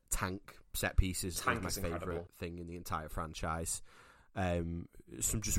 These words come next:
Speaker 1: really great
Speaker 2: That is also
Speaker 1: acting
Speaker 2: my
Speaker 1: from
Speaker 2: favourite
Speaker 1: Ford in
Speaker 2: joke
Speaker 1: that whole set
Speaker 2: when
Speaker 1: piece.
Speaker 2: they're looking over the cliff.
Speaker 1: Which one?
Speaker 2: And, and Indy comes up behind them
Speaker 1: Oh.
Speaker 2: and they're all looking up.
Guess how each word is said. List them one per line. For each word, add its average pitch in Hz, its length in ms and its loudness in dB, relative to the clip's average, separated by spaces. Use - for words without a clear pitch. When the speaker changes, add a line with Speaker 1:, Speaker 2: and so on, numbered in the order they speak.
Speaker 1:
really 95 320 8
great 92 160 0
Speaker 2:
That 131 140 8
is 143 100 6
also 151 200 6
Speaker 1:
acting 143 40 2
Speaker 2:
my 127 140 6
Speaker 1:
from - 80 -2
Speaker 2:
favourite 120 240 6
Speaker 1:
Ford - 100 2
in - 60 -8
Speaker 2:
joke 95 320 0
Speaker 1:
that 90 100 -4
whole 85 240 -8
set 92 200 -8
Speaker 2:
when 110 180 4
Speaker 1:
piece. 110 100 -4
Speaker 2:
they're 110 140 4
looking 110 360 0
over 104 220 2
the 98 140 -4
cliff. 104 420 -2
Speaker 1:
Which 104 160 12
one? 113 240 12
Speaker 2:
And, - 80 -2
and 113 320 2
Indy 107 400 -2
comes 110 260 -4
up 107 140 0
behind 104 400 4
them 107 340 0
Speaker 1:
Oh. 139 120 12
Speaker 2:
and 139 80 12
they're 113 120 4
all 110 120 8
looking 110 360 12
up. 110 320 0